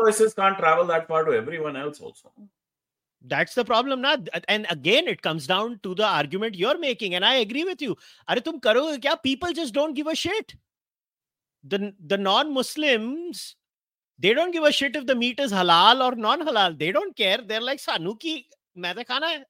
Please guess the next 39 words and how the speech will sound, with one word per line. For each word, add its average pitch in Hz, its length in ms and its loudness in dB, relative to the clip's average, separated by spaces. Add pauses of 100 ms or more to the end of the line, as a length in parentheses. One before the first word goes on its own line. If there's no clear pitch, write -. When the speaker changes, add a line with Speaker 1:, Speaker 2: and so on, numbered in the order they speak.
Speaker 2:
I'm, 170 240 -6
I'm 170 120 -10
just 226 160 -14
gonna 247 160 -6
go 247 100 -2
and 269 120 -2
eat." 330 240 -6 (580)
Speaker 1:
So, - 240 2
so 208 160 4
what - 260 0
I 233 100 4
would, 147 300 0
so 165 80 -2
let 156 120 4
me, 175 160 -8
let 147 120 0
me 170 100 -10
counter 113 320 -4
this 87 140 -12
by 92 100 -8
saying, 101 260 -8 (560)
you 135 140 -2
know, 180 220 0
in 143 140 -4
that 165 260 0
article 120 460 -2
that 135 140 0
you 131 100 -6
were 123 260 0 (200)
showing 135 300 -6
from 123 200 -8
Kerala, 113 340 -2 (480)
the 117 260 -8 (220)
Speaker 2:
Mm-hmm. 180 300 -8
Speaker 1:
criticism 196 220 -6
of 123 260 -6 (140)
the 143 240 -6
Muslim, 151 640 -8 (220)
uh, 107 60 -6